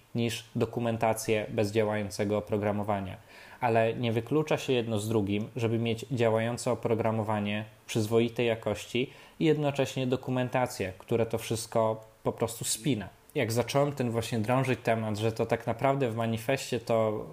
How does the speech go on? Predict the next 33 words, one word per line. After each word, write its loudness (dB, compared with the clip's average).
to 0
nie 0
chodzi 0
właściwie -2
o 0
to, 0
żeby 0
tej 2
dokumentacji -2
nie -2
tworzyć, -2
tylko 0
o 2
ustalenie 2
priorytetów, 0
bo 0
nikt 0
nie 0
twierdzi, 2
że 2
dokumentacja 0
w -4
Scrum -2
jest -4
nieprzydatna. -2
Uważam, 2
że 0
jest 0
przydatna -2
w -18
każdym 0
typie 0
projektów, 0